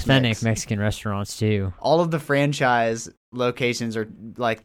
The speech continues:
Speaker 2: big chains or Tex-Mex.
Speaker 1: Or just an El Tequila. It's a pretty popular name for just the, <laughs> the
Speaker 2: Yeah.
Speaker 1: one-offs.
Speaker 2: You were late to recording today. What the heck? What's, what's up with that? We
Speaker 1: That's why.
Speaker 2: Colton had to call you and see if you were,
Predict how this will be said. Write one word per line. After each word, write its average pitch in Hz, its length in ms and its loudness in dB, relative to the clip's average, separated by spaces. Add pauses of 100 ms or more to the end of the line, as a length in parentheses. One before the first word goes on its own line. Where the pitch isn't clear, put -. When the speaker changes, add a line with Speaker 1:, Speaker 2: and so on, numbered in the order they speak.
(100)
Speaker 2:
big 127 200 2
chains 113 480 -2
or 104 60 -8
Tex-Mex. 101 760 -8 (100)
Speaker 1:
Or 107 160 -2
just 101 180 -4
an 98 80 -6
El 104 160 -2
Tequila. 104 600 0 (500)
It's - 80 -18
a - 20 -16
pretty 104 220 -2
popular 104 420 -2
name 104 300 -2
for 107 160 -4
just 101 240 -6
the, 110 240 0 (140)
<laughs> - 180 -20
the 127 100 -2
Speaker 2:
Yeah. 120 120 2 (260)
Speaker 1:
one-offs. - 420 -4 (1300)
Speaker 2:
You 139 80 0
were 175 100 6
late 170 200 6
to 175 80 -6
recording 156 480 0
today. 113 200 0
What 120 140 0
the 123 80 -6
heck? 131 240 -4
What's, 123 220 -6
what's 127 260 -6
up 139 140 -4
with 117 120 -8
that? 127 280 2
We 135 180 -4
Speaker 1:
That's 123 240 -4
why. 123 340 2
Speaker 2:
Colton 160 280 4
had 151 140 2
to 127 60 -4
call 147 280 4
you 135 180 0
and 117 160 -4
see 139 140 -4
if 127 120 -6
you 139 120 -2
were, 120 240 -6